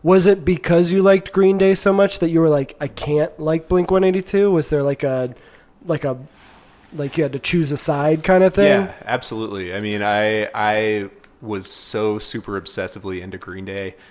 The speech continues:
Speaker 2: Like, I remember looking at, like, uh, like, websites, like, forums, reading about Green Day,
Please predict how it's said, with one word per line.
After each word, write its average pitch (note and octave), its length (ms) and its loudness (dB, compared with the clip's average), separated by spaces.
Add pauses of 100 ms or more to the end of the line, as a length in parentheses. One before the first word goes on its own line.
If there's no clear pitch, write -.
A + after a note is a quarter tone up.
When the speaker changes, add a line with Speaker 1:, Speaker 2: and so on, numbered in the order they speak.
(140)
Speaker 2:
Like, G#2 140 -6
I - 40 -2
remember A2+ 280 -2
looking G#2 260 -10
at, F#2 120 -14
like, F#2 280 -14
uh, E2+ 380 -14 (520)
like, G2 220 -20 (720)
websites, A#2 680 -4
like, F2+ 140 -10
forums, A2 680 -6
reading G#2+ 200 -6
about G#2 180 -4
Green G#2+ 220 -8
Day, G2+ 380 -4